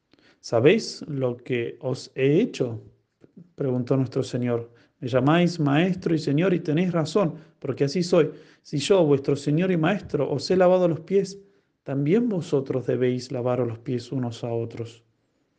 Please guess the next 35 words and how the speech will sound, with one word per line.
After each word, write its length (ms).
Porque 280
os 160
he 80
dado 180
ejemplo, 680
para 180
que 120
también 280
vosotros 560
hagáis 600
lo 160
que 160
yo 260
he 160
hecho 280
con 200
vosotros". 760
Pongamos, 480
pues, 320
en 140
práctica 600
este 220
mandato 480
de 80
nuestro 300
Señor. 480
"También 480
vosotros 720
debéis 460
lavaros 400
los 140
pies 320
unos 300
a 60
otros". 600